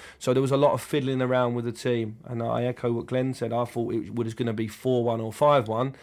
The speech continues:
Didn't take them chances, and then a good team will, will hit you. And the sort of, both the goals we conceded on the night, we lost possession in our own half. So we can look back at that with, um,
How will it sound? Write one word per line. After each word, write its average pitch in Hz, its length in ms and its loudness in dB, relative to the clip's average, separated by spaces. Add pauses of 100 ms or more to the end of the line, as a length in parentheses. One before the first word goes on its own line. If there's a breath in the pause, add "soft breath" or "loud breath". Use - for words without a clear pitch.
(380 loud breath)
Didn't 139 300 0
take 127 240 0
them 120 180 -2
chances, 127 680 2
and 123 140 0
then 123 140 4
a 123 100 2
good 135 240 -6
team 123 320 -4
will, 123 220 0
will 123 260 0
hit 131 220 -4
you. 117 160 -2
And 117 140 -2
the 120 40 -2
sort 117 300 -2
of, 113 100 -8 (400 loud breath)
both 147 300 4
the 127 80 -2
goals 127 400 0
we 123 80 -2
conceded 123 440 -4
on 117 120 -2
the 117 80 -4
night, 117 320 -2
we 127 200 0
lost 117 360 -4
possession 117 420 -6
in 113 60 -6
our 113 120 -6
own 113 180 -4
half. 110 380 -4
So 117 160 -2
we 117 160 0
can 113 200 -4
look 117 160 -6
back 113 240 -4
at 113 100 -8
that 117 260 -4
with, 113 220 -6 (500 loud breath)
um, 110 560 -6